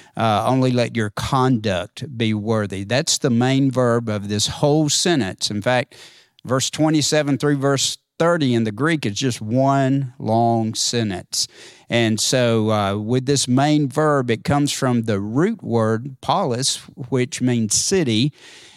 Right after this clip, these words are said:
And, uh, and it usually is referred to the city-states to which, um, inhabitants gave their primary allegiance. And so this verb carries the basic meaning of being a citizen. Hold on to that,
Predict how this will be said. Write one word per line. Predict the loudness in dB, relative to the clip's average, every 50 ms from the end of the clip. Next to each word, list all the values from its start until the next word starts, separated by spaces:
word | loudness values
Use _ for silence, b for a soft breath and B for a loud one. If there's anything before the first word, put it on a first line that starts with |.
| B B
And, | -2 0 2 2 2 2 2 2 2
uh, | 2 4 4 4 2 2
and | 2 2
it | 2 0 0
usually | -2 0 0 2 4 4 4 2 2 0 0 2 2 2 2 2 2
is | 0 0 -2
referred | -2 -2 0 0 0 0 0 0
to | 0 0 0 0 0
the | 0 -2 0
city-states | 0 0 0 0 0 0 -2 -2 -2 -2 -2 0 0 0 0 -2 -4 -6 -4
to | 0 0 0
which, | 0 2 0 0 0 -2 -4 -4 -4 -4 -2
um, | -2 -2 -2 -2 -2 -4 -6 -8 -8 -4
inhabitants | -2 0 2 2 2 2 2 2 0 -2 -2 0 0 -2 -2 -4 -4
gave | -2 0 0 0 0 0
their | 0 0 0
primary | -2 -2 0 0 2 2 2 2 2 4 4 2 2 2 2 0 -2 -2 -4
allegiance. | -4 -2 0 2 2 0 0 -2 -6 -10 -10 -6 -4 -2 -2
And | 0 0 0
so | 0 0 0 2 0 0 B B B B B B B B B -2
this | 0 0 0 0
verb | 0 0 2 2 4 4 2 2 0 0 0
carries | 0 2 2 2 2 2 0 0 -2
the | -4 -6
basic | -2 0 0 2 2 2 0 0 0
meaning | 0 2 2 4 2 2 2 2 0
of | -2 -2 -6 -6 -4
being | 0 0 2 2 2 2 0
a | 0 0
citizen. | 0 0 0 0 0 -2 -2 -4 -4 -4 -4 -6 -8
Hold | -4 0 0 2 2 4 4
on | 2 4 2 2 2
to | 0
that, | -2 -2 -4 -6 -8 -10